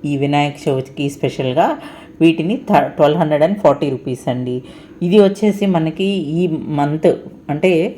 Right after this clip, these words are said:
సెప్టెంబర్ ఫిఫ్టీన్త్ వరకు ఈ ప్రైజెస్ వర్తిస్తాయండి. సెప్టెంబర్ ఫిఫ్టీన్త్ వరకు మాత్రమే ఈ ప్రైజెస్ వర్తిస్తాయండి. ఆ తర్వాతకి మళ్ళా మామూలు ప్రైజే వస్తుంది.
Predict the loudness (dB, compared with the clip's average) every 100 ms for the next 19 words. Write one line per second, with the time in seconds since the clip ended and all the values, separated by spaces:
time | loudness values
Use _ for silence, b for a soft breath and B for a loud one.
0 | 0 2 4 2 2 -2 -2 -8 -2 -2
1 | 0 0 0 0 2 2 2 B B B
2 | B -2 0 2 2 0 -4 -2 -2 -2
3 | -4 -2 -2 -2 -4 -2 -4 -6 -20 B
4 | B B B B -20 -20 -20 -20 -20 -20
5 | -16 -8 0 0 2 2 0 0 -4 -2
6 | -2 0 -2 -2 -6 -6 -4 -2 -2 -2
7 | -4 -2 0 0 -2 -4 -4 -4 -8 -4
8 | -4 -2 0 0 2 2 2 2 0 -4
9 | -2 -2 -2 0 0 0 -2 -6 -6 -4
10 | -2 -2 0 0 0 -2 -2 -6 -6 -2
11 | 2 2